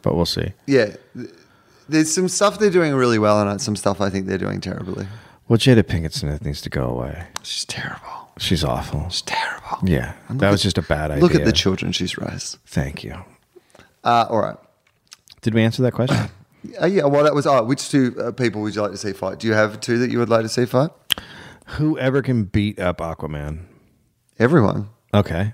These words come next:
Speaker 2: Everyone fights Aquaman.
Speaker 1: I, everyone
Speaker 2: The
Speaker 1: fights
Speaker 2: Aquaman
Speaker 1: Aquaman.
Speaker 2: movie.
Speaker 1: Can
Speaker 2: That'd be great if he went rogue and it was just everyone getting to fight Aquaman and
Speaker 1: Oh,
Speaker 2: beat him.
Speaker 1: so great. So great.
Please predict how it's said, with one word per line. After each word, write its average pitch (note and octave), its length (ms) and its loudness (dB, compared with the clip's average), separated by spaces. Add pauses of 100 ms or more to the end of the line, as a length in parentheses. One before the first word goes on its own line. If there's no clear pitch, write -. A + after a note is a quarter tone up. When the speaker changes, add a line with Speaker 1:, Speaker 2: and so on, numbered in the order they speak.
(120)
Speaker 2:
Everyone A#2+ 400 2
fights A2+ 260 0
Aquaman. G#2 400 -6
Speaker 1:
I, B2 120 2 (100)
everyone A#2+ 240 2
Speaker 2:
The B2+ 80 4
Speaker 1:
fights C#3 180 2
Speaker 2:
Aquaman A#2+ 200 2
Speaker 1:
Aquaman. A#2+ 60 0
Speaker 2:
movie. A2 380 0 (380)
Speaker 1:
Can C#3+ 220 2
Speaker 2:
That'd F#3 180 2
be F#3+ 100 2
great D#3+ 240 2
if C3+ 100 -2
he D#3 100 4
went D3+ 200 2
rogue C3 240 2
and B2 100 -2
it B2 80 0
was B2 120 -2
just B2+ 180 -2
everyone A#2+ 460 2
getting A#2 220 2
to A2+ 80 2
fight G#2+ 240 0
Aquaman G#2+ 340 2 (100)
and G#2 140 2
Speaker 1:
Oh, - 20 -2
Speaker 2:
beat G2+ 200 2
him. G2+ 100 0
Speaker 1:
so F2+ 220 0
great. D#2+ 360 -4 (400)
So - 380 -4
great. D2+ 240 -6